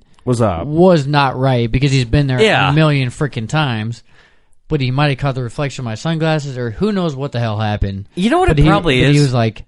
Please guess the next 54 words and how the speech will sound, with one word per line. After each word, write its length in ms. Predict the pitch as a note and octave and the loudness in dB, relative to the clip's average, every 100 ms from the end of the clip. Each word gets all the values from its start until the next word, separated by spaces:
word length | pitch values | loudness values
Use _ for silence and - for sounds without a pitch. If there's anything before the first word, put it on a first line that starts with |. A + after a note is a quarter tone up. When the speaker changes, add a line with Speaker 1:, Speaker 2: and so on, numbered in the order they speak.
| - | -4
Speaker 2:
"Okay, 260 | C3+ C3+ | 0 0
I 60 | A#2+ | 2
know 160 | C#3+ D#3 | 2 2
something's 360 | F3 D#3+ A#2 | 0 -2 -4
not 300 | A#2+ C3+ C#3+ | 0 0 0
right 260 | C3+ C3+ C3 | 2 2 0
with 160 | C3 | -4
this 160 | B2+ B2 | -4 -4
situation." 920 | - C#3+ B2+ B2 A#2 A2 - G2 G2+ _ - - | -4 -4 -2 0 2 0 -2 -8 -10 _ -16 0
Speaker 3:
Here's 240 | F3+ F3 | 0 2
what 100 | F#3+ | 2
I 60 | D#3 | 2
bet 180 | C3 A#2+ | 0 0
it 120 | A2 | -2
is. 100 | A2 | 2
Speaker 2:
But 80 | D3+ | 2
I'm 40 | |
Speaker 3:
It's 80 | C#3+ | 2
Speaker 2:
gonna 80 | C#3+ | 2
Speaker 3:
like, 60 | |
Speaker 2:
get 120 | C#3+ | 0
the 100 | B2+ | 0
hell 180 | A#2+ B2+ | 0 2
outta 200 | A2 G#2+ | 0 -2
here. 180 | G2 F#2+ | -6 -6
Speaker 3:
dude, 160 | - E3 | -2 -2
you 80 | D#3+ | -2
guys 200 | G3+ G3 | -2 0
know 80 | G3+ | 0
when 140 | F#3+ | 2
you 120 | D#3 | 2
go 120 | D3 B2+ | 0 0
throw, 380 | D3 C3+ C#3 | -2 -2 -4
uh, 40 | C#3 | -2
not 200 | D3 B2+ | -2 -2
you, 160 | A#2 | -4
Kurt, 320 | A2 A2 A2 G#2+ | -4 -4 -4 -4
but 100 | A2+ | -4
when 140 | G#2+ | -2
you 200 | C3+ C#3+ - - - | -2 -4 -10 -20 -8
throw 280 | - C#3+ | -2 -2
laundry 640 | G#2 G2+ G#2 A2+ A2+ B2 B2 | 0 0 -2 -2 -8 -6 -4
in 280 | B2 C3 - _ - - _ _ _ _ - | -6 -8 -14 _ -20 -20 _ _ _ _ -8
late 260 | G#2+ B2 A#2 | 0 0 0
at 100 | G2+ | -2
night, 280 | G2+ A2+ | -4 -4
like, 140 | A#2 G2+ | -4 -6
you 160 | A2+ | -2
go 80 | B2 | -2
throw 200 | G#2+ A2+ | -2 -2
laundry 420 | F#2 F#2+ G#2 G#2 | -4 -4 -4 -4
into 120 | G#2 G#2+ | -4 -4
your 80 | F2+ | -4
basement, 560 | F2+ F#2 - A2 A#2 | -4 -6 -4 -6 -6